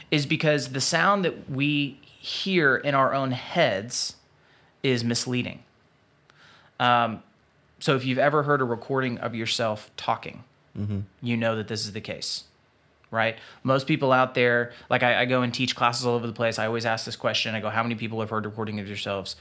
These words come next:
Speaker 1: talking?" Everybody raise their hands. And I say, "Okay, keep your hands up if you liked what you heard." Everybody drops their hand.
Speaker 2: Yeah, absolutely.
Speaker 1: Because we hear recordings of ourselves talking and we go, "Who is that?"
Speaker 2: Yeah,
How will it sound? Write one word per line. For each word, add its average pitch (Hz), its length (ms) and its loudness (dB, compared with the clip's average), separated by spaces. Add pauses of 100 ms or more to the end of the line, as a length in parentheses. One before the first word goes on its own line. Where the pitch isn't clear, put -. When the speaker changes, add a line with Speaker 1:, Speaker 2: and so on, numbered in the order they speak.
(280)
Speaker 1:
talking?" 160 480 4 (240)
Everybody 117 240 0
raise 104 220 -2
their 95 100 -6
hands. 127 400 0 (220)
And 113 100 0
I 113 60 2
say, 110 320 0
"Okay, 117 240 -2
keep 156 260 -4
your 160 120 2
hands 127 360 0 (140)
up 127 360 2 (200)
if 127 180 -2
you 117 80 -2
liked 101 380 -2
what 107 180 -4
you 98 120 -8
heard." 92 300 -8 (720)
Everybody 101 300 -6
drops 87 300 -2
their 78 120 -10
hand. - 300 -12 (200)
Speaker 2:
Yeah, 95 220 -6 (160)
absolutely. 110 400 -4
Speaker 1:
Because 175 460 4
we 151 100 -4
hear 185 140 0
recordings 180 500 0
of 123 80 -2
ourselves 123 380 0
talking 151 440 0
and 120 80 0
we 120 120 0
go, 110 260 0 (120)
"Who 143 120 -4
is 113 120 -6
that?" 104 360 -6 (180)
Speaker 2:
Yeah, 92 260 -6